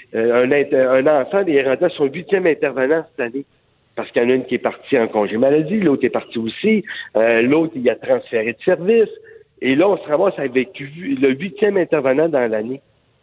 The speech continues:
Mais c'était le même v'là dix ans. Puis je sais pas comment ils vont faire réalistement pour dire, « Bon, OK, toi, là, dans le fond, t'as, t'as cet enfant-là, tu l'as jusqu'à dix-huit ans. » C'est parce que le, le gars, ça se peut qu'il démissionne, ça se peut qu'il s'en aille. Euh, euh,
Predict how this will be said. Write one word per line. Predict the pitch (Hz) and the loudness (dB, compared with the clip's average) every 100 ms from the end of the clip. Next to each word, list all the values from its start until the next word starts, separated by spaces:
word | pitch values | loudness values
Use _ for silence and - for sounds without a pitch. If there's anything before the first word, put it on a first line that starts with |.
| _ _ - | _ _ -12
Mais | - | -4
c'était | - | 0
le | 113 | 2
même | 143 156 | 2 2
v'là | 117 110 | 0 -2
dix | - 135 | -2 -6
ans. | 160 - _ _ _ _ _ _ _ | -6 -6 _ _ _ _ _ _ _
Puis | 117 | -4
je | 110 117 131 | 0 0 0
sais | |
pas | 127 123 | -2 -2
comment | 147 147 - | 0 0 0
ils | 139 | -2
vont | 135 127 | 0 0
faire | - 139 170 - - - - | 0 -2 -2 -4 -10 -18 -10
réalistement | 101 147 202 165 165 - 160 127 160 | -2 2 2 2 -2 -2 0 2 2
pour | - 135 | 0 -2
dire, « | 156 151 | 0 2
Bon, | 127 | 2
OK, | 139 151 | 0 -8
toi, | - 160 202 | 0 0 2
là, | 190 - - _ _ _ | 2 0 -6 _ _ _
dans | 123 | 0
le | 123 | 0
fond, | - 180 | 0 -2
t'as, | 147 120 | 0 -4
t'as | - 123 | -2 -4
cet | 117 - | -4 0
enfant-là, | 151 151 156 127 127 180 | 0 0 0 0 0 -2
tu | - 123 | -8 -4
l'as | 151 | -2
jusqu'à | 151 - 117 | -2 -2 -4
dix-huit | 113 - 120 107 135 | -4 -12 -12 -6 -6
ans. » | 139 _ _ _ - | -6 _ _ _ -6
C'est | |
parce | 104 - | -6 0
que | 110 | 0
le, | 110 107 | 0 0
le | 107 107 | 0 2
gars, | 139 | 0
ça | 113 | 0
se | - | -2
peut | - | -2
qu'il | - 156 | -2 0
démissionne, | 160 147 196 190 | 0 0 0 0
ça | 165 | -2
se | - | -4
peut | - | -4
qu'il | 127 - | -4 0
s'en | 120 110 | 0 2
aille. | 160 196 180 - - _ 107 | 2 0 -4 -12 -20 _ 0
Euh, | 110 110 - - 107 | 2 0 -4 -2 0
euh, | 110 | 0